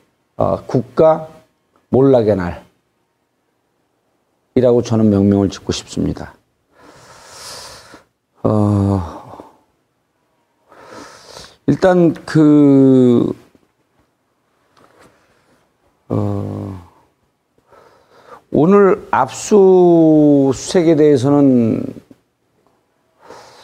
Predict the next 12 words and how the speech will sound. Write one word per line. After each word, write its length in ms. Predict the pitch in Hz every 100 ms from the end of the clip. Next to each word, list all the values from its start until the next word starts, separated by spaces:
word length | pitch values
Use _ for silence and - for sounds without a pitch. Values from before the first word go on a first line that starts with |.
| _ _ _
아마 340 | - 127 127 120 117 - _
그 280 | - 113 107
청와대도 500 | - 170 156 151 151
예측을 360 | 123 117 139 135
못했던 580 | 117 113 120 160 151 131
것 100 | 110
같습니다. 600 | 95 92 - 85 78 - -
그리고 500 | 120 113 120 113 98 - -
지난번에 420 | 131 139 135 135
제가 140 | 120
말씀드렸듯이, 1000 | 123 113 113 131 113 107 - 101 98 98 135 - _ _ _ _ _ _ _ _ _ _ -
어, 300 | 107 104